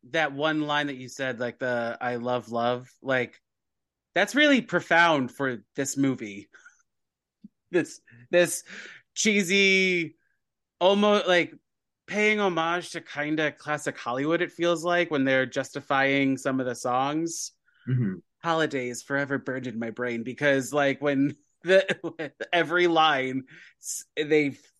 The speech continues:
Speaker 1: physically show you what the line is saying. <laughs>
Speaker 2: Yeah.
Speaker 1: It's amazing.
Speaker 2: I'm like, "Look at this, look at this choreography. This is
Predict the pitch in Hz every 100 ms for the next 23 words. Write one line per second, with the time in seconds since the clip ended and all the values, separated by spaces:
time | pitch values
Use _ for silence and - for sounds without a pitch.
0 | - 180 180 175 165 151 156 151 139 127
1 | 135 139 131 135 135 127 123 - 120 101
2 | 98 110 _ - - _ - - - -
3 | _ _ _ - 147 123 104 110 107 110
4 | 107 - 180 175 165 - _ _ _ _
5 | - 262 262 262 269 - - 220 294 302
6 | 330 339 - 170 147 120 110 110 113 101
7 | 98 151 175 143 135 -